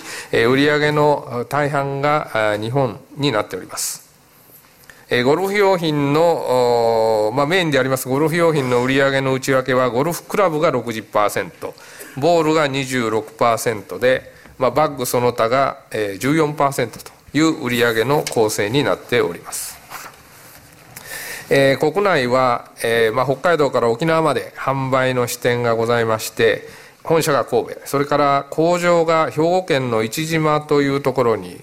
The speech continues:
あら、これは神戸から、あの、北に一時間ぐらい上がったところですけども、そこでゴルフボール、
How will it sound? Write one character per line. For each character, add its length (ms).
あ 100
ら、 100
こ 180
れ 60
は 80
神 320
戸 0
か 140
ら、 180
あ 40
の、 220
北 240
に 140
一 160
時 100
間 180
ぐ 60
ら 80
い 40
上 20
が 80
っ 20
た 140
と 80
こ 60
ろ 40
で 80
す 100
け 60
ど 60
も、 100
そ 100
こ 120
で 60
ゴ 120
ル 80
フ 80
ボ 160
ー 40
ル、 80